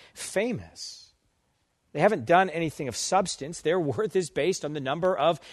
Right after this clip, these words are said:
Instagram followers they have, the amount of influence they have. But this isn't just an important word for a weightless king or for Instagram influencers.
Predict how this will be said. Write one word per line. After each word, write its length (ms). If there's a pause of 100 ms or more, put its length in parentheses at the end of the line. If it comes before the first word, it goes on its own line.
(180)
Instagram 640
followers 560
they 100
have, 160
the 80
amount 200
of 80
influence 600
they 160
have. 240 (1700)
But 120
this 160
isn't 240
just 240
an 80
important 440
word 340
for 260
a 60
weightless 580
king 360
or 160
for 200
Instagram 680
influencers. 1080